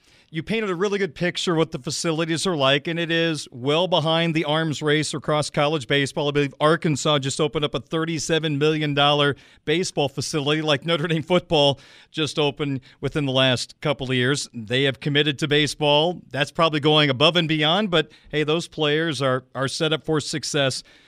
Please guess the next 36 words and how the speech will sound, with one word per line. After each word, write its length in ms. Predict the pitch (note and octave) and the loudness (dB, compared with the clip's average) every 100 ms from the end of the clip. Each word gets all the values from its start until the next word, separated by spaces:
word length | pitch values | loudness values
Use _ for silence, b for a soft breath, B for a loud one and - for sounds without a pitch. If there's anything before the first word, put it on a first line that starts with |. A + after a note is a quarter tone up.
| b | b
during 160 | D3 D3 | -6 -2
the 80 | D3 | 0
offseason. 480 | C#3+ B2 C3+ F#2+ - | 0 -2 -8 -10 -8
Let's 220 | F3 A3 | -6 -6
put 200 | - C4+ | -6 -2
all 120 | A#3 | 0
that 220 | F#3+ F3+ | 2 0
aside 360 | D#3+ - D3+ B2+ | -2 -4 -4 -4
for 120 | - | -6
a 40 | A2+ | -6
second. 380 | C3+ A2+ G2+ - b b b b | -4 -4 -8 -12 b b b b
You 120 | D3+ | -6
think 280 | D#3 G#3 G3+ | -4 -2 -2
back 220 | F#3 F#3+ | -2 -2
to 80 | - | -4
two 160 | C3+ G#3 | -6 -4
years 300 | G3 G3 - | -2 -2 -4
ago, 240 | F3 F3+ | -2 -2
Notre 280 | E3+ E3 F3+ | 0 0 0
Dame 160 | F3+ D#3+ | -2 -2
felt 260 | F3 E3 | -2 0
like 240 | D#3+ D#3 - | 2 0 0
they 120 | C3+ | -6
should 220 | - F3+ | -4 -6
have 60 | D3+ | -2
hosted 380 | D#3+ E3 F#3 | -2 -2 -8
a 40 | D#3+ | -10
super 320 | - F3 F3 | -6 -6 -4
regional. 540 | D3 C#3+ B2 D3 D3 b b | -2 -2 0 -2 -2 b b
It 180 | C#3+ A2 | -8 -4
didn't 280 | C#3+ F3 F3+ | -2 -2 0
happen, 400 | D3 C#3+ F3+ F3 | 0 0 -2 -6
and 180 | E3 | -4
I'm 140 | F#3 G#3 | -2 -2
sure 260 | - G3 | -2 -2
attendance 800 | F#3+ - - A#3 D#3+ D#3 - - | -2 -4 -4 -2 -2 -2 -4 -10